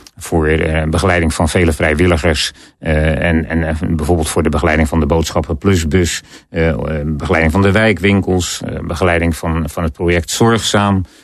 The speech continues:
eh, begeleiding van, eh, van het open inloopproject. Nou, kortom, allerlei projecten die in Capelle op welzijnsgebied, eh, eh, de afgelopen jaren hebben gedraaid, die werden, eh, verzorgd vanuit het meldpunt. En, eh, ja, mij hebben nu berichten bereikt dat, eh, eh,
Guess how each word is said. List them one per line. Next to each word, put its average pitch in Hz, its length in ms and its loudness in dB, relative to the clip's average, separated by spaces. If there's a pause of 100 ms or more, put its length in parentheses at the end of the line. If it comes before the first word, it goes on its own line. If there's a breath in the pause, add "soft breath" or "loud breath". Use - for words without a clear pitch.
(120 soft breath)
eh, 95 160 -10 (440)
begeleiding 85 560 0
van, 82 340 0
eh, 80 280 -2
van 78 360 -6
het 80 200 -6
open 85 260 0
inloopproject. 110 600 2
Nou, 73 140 -4
kortom, 107 380 0 (220 loud breath)
allerlei 127 340 2
projecten 104 400 -2
die 92 160 0
in 87 80 2
Capelle 90 380 0
op 80 120 -4
welzijnsgebied, 87 840 0
eh, 85 200 2
eh, 82 60 -2 (720 soft breath)
de 73 80 -2
afgelopen 80 420 -2
jaren 80 220 -2
hebben 80 180 -4
gedraaid, 90 380 0
die 90 100 0
werden, 80 320 -2
eh, 87 120 -2
verzorgd 80 360 -2
vanuit 80 200 -2
het 85 100 0
meldpunt. 92 500 0 (440 loud breath)
En, 98 400 2
eh, 92 560 2
ja, 101 160 2
mij 104 180 4
hebben 98 180 2
nu 113 120 4
berichten 98 400 0
bereikt 85 420 0
dat, 85 360 -2
eh, 87 140 4
eh, 87 80 2